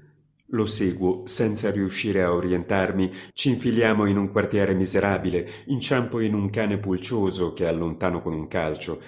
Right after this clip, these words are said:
sempre dietro a Tank col cuore in gola. Si ferma davanti a una porta piccolissima, due colpi e una parola mormorata. Ci aprono, entriamo.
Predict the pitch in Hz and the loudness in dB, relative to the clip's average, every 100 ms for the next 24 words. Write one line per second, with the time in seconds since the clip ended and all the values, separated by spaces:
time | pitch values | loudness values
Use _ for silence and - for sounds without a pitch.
0 | - - - 113 107 110 98 98 98 98 | -18 -10 -2 0 0 0 0 2 2 2
1 | 90 87 - 85 73 73 76 - 80 71 | 0 0 0 0 -2 -6 -10 -6 -8 -2
2 | 85 78 76 76 80 73 69 - - _ | -2 -2 -4 -4 -4 -4 -6 -12 -20 _
3 | _ _ _ _ _ _ - 123 - 107 | _ _ _ _ _ _ -8 -2 4 4
4 | 101 95 90 92 87 87 80 80 82 87 | 6 4 2 2 2 0 0 -2 0 0
5 | 87 87 82 101 - 95 87 - - 90 | 0 -2 -4 -6 -4 -2 -2 -6 -4 -2
6 | 87 - - - 123 127 110 131 135 - | -4 -8 -16 -6 2 4 4 2 0 0
7 | - 117 - 113 113 110 107 104 104 104 | -4 -6 -4 2 4 4 0 0 0 2
8 | 101 98 92 98 - 92 76 65 69 65 | 2 2 0 -2 -2 -4 -6 -10 -12 -16
9 | - _ _ _ _ _ _ - 110 82 | -18 _ _ _ _ _ _ -4 0 2
10 | 76 - 76 78 - - - - 85 85 | 0 -6 -8 -8 -12 -20 -16 -8 -6 -4
11 | 95 85 76 76 80 - | -2 0 -2 -6 -8 -12